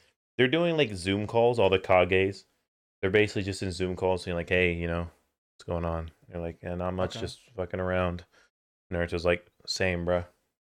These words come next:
Speaker 1: I fucking hate spending time with my family." But <laughs> it's, uh, in the manga, at least, he does have a bit of a role to play. So,
Speaker 2: Okay.
Speaker 1: I mean, but I don't know, man. I watched the work and I was like,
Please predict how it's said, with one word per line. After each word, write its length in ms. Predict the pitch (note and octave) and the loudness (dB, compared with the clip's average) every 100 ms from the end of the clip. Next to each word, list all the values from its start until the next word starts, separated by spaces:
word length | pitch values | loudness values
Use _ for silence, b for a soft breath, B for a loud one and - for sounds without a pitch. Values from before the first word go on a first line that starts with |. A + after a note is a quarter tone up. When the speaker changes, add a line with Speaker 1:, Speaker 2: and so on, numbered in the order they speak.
| _ - | _ -12
Speaker 1:
I 240 | G2 F#2+ F2+ | -6 -4 -4
fucking 600 | F2+ F2 E2+ E2 F2 - _ - | -4 -4 -6 -8 -12 -16 _ -4
hate 140 | F2+ | -2
spending 220 | - F2 E2+ | 0 -2 -2
time 180 | F2 F2 | -2 -4
with 120 | E2+ | -4
my 60 | F2 | -6
family." 300 | F2 E2+ E2+ b b _ _ | -6 -8 -12 b b _ _
But 300 | F2+ F2+ - | 2 4 2
<laughs> 1160 | - - _ _ _ _ _ _ _ _ _ _ | -6 -16 _ _ _ _ _ _ _ _ _ _
it's, 340 | G#2 F#2+ - G#2+ | -4 -2 -4 2
uh, 400 | F#2+ F2+ F2 E2 _ _ _ _ _ _ _ _ _ _ _ _ _ _ | 6 6 6 2 _ _ _ _ _ _ _ _ _ _ _ _ _ _
in 100 | A#2 | -2
the 80 | A2 | 0
manga, 460 | G2+ G2+ G#2 G2+ F#2 | 4 6 6 6 4
at 100 | F2 | 4
least, 260 | F2 E2+ | 2 0
he 100 | G2 | -2
does 200 | F#2 G2 | 0 2
have 140 | G2 F#2+ | 2 2
a 60 | |
bit 160 | F2 F#2 | 2 2
of 100 | F2 | 2
a 40 | |
role 280 | E2+ E2+ D#2+ | 0 -2 -2
to 60 | E2 | -4
play. 380 | - F2 F2+ F#2 _ _ _ _ - | -2 0 0 -4 _ _ _ _ -2
So, 80 | F2 | 2
Speaker 2:
Okay. 80 | E2 | 2
Speaker 1:
I 40 | |
mean, 340 | E2 E2+ E2 D#2+ _ _ _ _ _ _ - | 0 -2 -6 -10 _ _ _ _ _ _ -2
but 100 | C#3 | 2
I 100 | D#3+ | 2
don't 160 | F#3 G2 | 2 0
know, 140 | F2 | 0
man. 200 | E2+ F2 | -2 0
I 120 | G#2+ | 2
watched 300 | B2 E3 E3+ | 4 2 2
the 80 | E3 | 0
work 320 | D3+ D#3 D#3 | 2 2 2
and 60 | B2+ | -2
I 40 | |
was 100 | A#2 | 0
like, 280 | G2+ F#2+ | 0 0